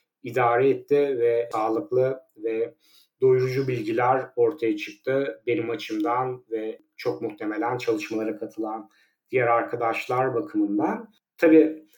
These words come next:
ben kurumda bin dokuz yüz doksan yediden başlayarak iki bin yirmi yılına dek çalıştım. İki bin yirmi Mayıs ayına dek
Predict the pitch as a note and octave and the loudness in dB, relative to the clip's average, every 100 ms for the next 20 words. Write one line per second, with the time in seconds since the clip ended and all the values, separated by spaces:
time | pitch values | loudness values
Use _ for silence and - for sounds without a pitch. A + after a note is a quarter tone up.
0 | _ _ C#3 D3+ D#3 D3+ B2+ B2 F3 F3 | _ _ 2 2 2 2 2 2 2 2
1 | D#3 - C3 B2+ B2+ B2 B2 A#2 B2 A#2 | -2 -6 -8 -4 -2 -2 -4 -4 -6 -8
2 | - - B2 A#2+ - B2+ B2 B2 B2+ B2 | -12 -2 0 0 -2 -2 0 0 0 4
3 | D3 D#3 D3+ D3+ D3+ - _ _ _ - | 8 8 8 6 2 -8 _ _ _ -4
4 | B2 A#2 A#2 A#2 - B2 A2+ C#3+ - - | -2 -2 -2 -4 -2 -2 0 -2 -6 -12
5 | B2+ B2 A#2 B2+ C3 C3+ B2+ A2 A2+ A2 | -4 -4 0 0 0 0 -2 -4 -2 -2
6 | A2 E3 E3 C#3 B2 A#2 A2+ G#2 A2 G#2+ | 0 0 0 0 -2 -2 -4 -4 -4 -4
7 | A2 G#2+ G#2 A#2 A#2+ A#2+ A2 A2+ A2 G#2 | -2 -2 -2 -4 -2 -4 -6 -6 -6 -8
8 | - - - A2 A2 A2 A#2 E3 - - | -16 -20 -6 -2 -2 -2 -4 -6 -10 -20